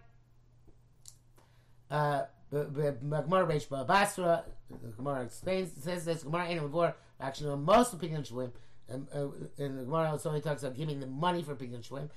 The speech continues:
Am Shkaz Gam Lamitz, uh, uh, I'm sorry, actually, most of Pidyon Shvuin,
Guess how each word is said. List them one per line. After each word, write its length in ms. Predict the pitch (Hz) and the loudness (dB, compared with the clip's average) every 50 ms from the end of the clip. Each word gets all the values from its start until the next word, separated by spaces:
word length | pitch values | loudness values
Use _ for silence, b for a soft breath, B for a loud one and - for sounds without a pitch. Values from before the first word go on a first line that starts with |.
| B B B B B | B B B B B
Am 140 | 156 185 | -2 -2
Shkaz 320 | 170 - - 175 170 151 147 | -2 0 0 0 0 0 0
Gam 180 | 165 160 160 156 | 0 0 0 0
Lamitz, 340 | 151 170 190 190 196 - - | 0 0 0 -2 -2 -4 -4
uh, 240 | 156 147 - - | -4 -4 -2 -2
uh, 140 | 135 135 - - - - - - - - - | -4 -4 -4 -6 -8 -14 -14 -14 -14 -12 -10
I'm 100 | 131 127 | -8 -8
sorry, 160 | - - - - - B B B B B | -8 -10 -12 -14 -14 B B B B B
actually, 300 | 139 143 - 165 185 180 175 | -4 -4 0 2 2 4 4
most 260 | 180 180 170 170 151 | 4 4 2 2 0
of 60 | 143 | -2
Pidyon 160 | 151 151 151 | -2 -2 -2
Shvuin, 320 | 147 131 165 185 180 160 | -2 -2 0 2 2 2